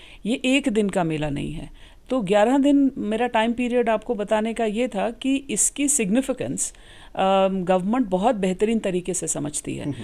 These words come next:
Speaker 1: कि एक दिन महिलाओं को बुलाओ, उनका सामान वामान बेचो और वापस चले जाओ, doesn't make an impact।
Speaker 2: हम्म।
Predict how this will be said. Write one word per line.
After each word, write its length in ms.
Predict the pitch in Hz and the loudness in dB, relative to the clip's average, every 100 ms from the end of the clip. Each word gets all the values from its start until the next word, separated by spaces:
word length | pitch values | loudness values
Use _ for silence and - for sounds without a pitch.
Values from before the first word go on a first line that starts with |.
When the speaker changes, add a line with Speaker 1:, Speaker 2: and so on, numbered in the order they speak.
| - - | -12 -6
Speaker 1:
कि 140 | 262 - | -4 2
एक 260 | 277 302 | 2 2
दिन 320 | 269 302 302 | 4 6 6
महिलाओं 380 | 254 226 240 269 | 6 4 4 4
को 120 | 269 | 0
बुलाओ, 580 | 208 190 202 220 233 254 | -2 2 4 6 6 4
उनका 480 | 196 202 190 - 202 | 2 -2 -4 -2 -2
सामान 420 | - 185 185 202 | 0 -2 0 -2
वामान 320 | 202 202 202 | -2 -2 -2
बेचो 340 | 185 190 202 214 | -2 -2 0 0
और 120 | 208 | 2
वापस 400 | 165 156 233 - | 2 0 -2 0
चले 220 | 220 190 | 0 0
जाओ, 220 | 180 220 | 0 -2
doesn't 400 | 196 185 175 247 | 0 -2 0 0
make 320 | 269 165 165 165 | 0 -4 -4 -4
an 120 | 226 | -2
impact। 580 | 170 139 151 117 - - | -2 -2 -2 -2 -8 -14
Speaker 2:
हम्म। 80 | 143 | -10